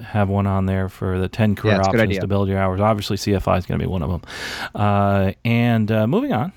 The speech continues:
Speaker 1: to our next question, it says, "Good afternoon. First off, I just wanted to thank you for producing this podcast. I am only a student pilot, but I find this podcast enables me to speak intelligently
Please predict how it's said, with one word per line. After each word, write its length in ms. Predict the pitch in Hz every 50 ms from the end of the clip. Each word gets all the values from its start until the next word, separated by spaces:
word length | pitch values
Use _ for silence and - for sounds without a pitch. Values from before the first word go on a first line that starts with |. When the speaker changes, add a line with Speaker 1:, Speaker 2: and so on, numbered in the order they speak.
| _ -
Speaker 1:
to 80 | -
our 100 | 123 120
next 220 | 117 127 170 - -
question, 480 | - - 98 85 - - 127 143 151 -
it 120 | 110 104 104
says, 380 | - - 110 101 95 90 95
"Good 160 | 110 127 143
afternoon. 680 | 175 202 226 220 - 180 185 214 208 175 120 90 104 - - - - - - - - - - -
First 380 | - - 190 226 226 - -
off, 220 | 110 107 107 - -
I 80 | 135
just 260 | 107 110 151 190 - -
wanted 200 | 170 165 156 135
to 100 | 120 107
thank 380 | - - 135 147 165 165 -
you 180 | 117 107 101 98
for 140 | - 101 98
producing 480 | 98 101 101 120 131 131 123 123 120
this 120 | 107 101 -
podcast. 680 | - - - 123 120 120 120 - - 87 80 101 - - - - _ - - _ _ _ _ _ _ _ -
I 100 | 110 113
am 160 | 113 117 - _ -
only 340 | 131 160 196 208 202 196 131
a 60 | 131
student 440 | - - - - 170 180 165 170 147
pilot, 380 | - 139 123 110 101 98 95 -
but 120 | - 107 104
I 80 | 107 107
find 380 | - - - 139 156 160 160
this 100 | 160 151 -
podcast 640 | - 123 110 110 113 110 - 117 104 98 101 -
enables 460 | 110 107 110 123 160 151 143 123 98
me 140 | 98 95 95
to 100 | 92 98
speak 300 | - - - 107 104 -
intelligently 880 | 110 117 - - - 151 160 170 160 123 104 101 - 101 95 95 101